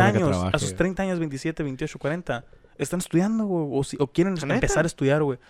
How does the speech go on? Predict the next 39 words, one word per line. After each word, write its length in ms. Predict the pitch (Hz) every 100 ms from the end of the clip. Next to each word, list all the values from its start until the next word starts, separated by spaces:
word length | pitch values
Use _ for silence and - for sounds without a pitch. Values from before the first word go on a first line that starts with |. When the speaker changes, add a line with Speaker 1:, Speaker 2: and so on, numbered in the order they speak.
| - -
Speaker 2:
Y 80 | 143
yo 80 | 160
digo, 220 | 147 139
"Veintitrés, 580 | 135 139 127 120 151 160
ya 60 | 143
estoy 200 | - 143
viejo 260 | 127 135
para 100 | 135
empezar 240 | 127 - 123
una 120 | 127
carrera". 360 | 120 113 117 131
Mamón, 460 | 127 135 147 139
yo 60 | 127
estaba 220 | - 151
pensando 360 | - 120 139 139
el 60 |
otro 160 | 131 143
día, 100 | 139
güey, 120 | 117
te 100 | 117
dije 160 | 123 127
a 40 |
ti, 140 | 127 139
güey, 160 | 135 - - - - - - - _
eh, 460 | 131 131 123 120 117 113
que 120 | -
quería 240 | 117 120 123
entrar 300 | 127 123 120
a, 580 | 117 113 110 110 107 107
a 40 | 107
una 160 | 139 165
carrera 320 | 190 254 220
en 100 | 139
la 60 | 147
uni, 160 | 220
güey. 160 | 220 160 - - - - - _ _
Y 100 | -
mi 100 | 160
hermana 580 | 143 123 151 208 180 110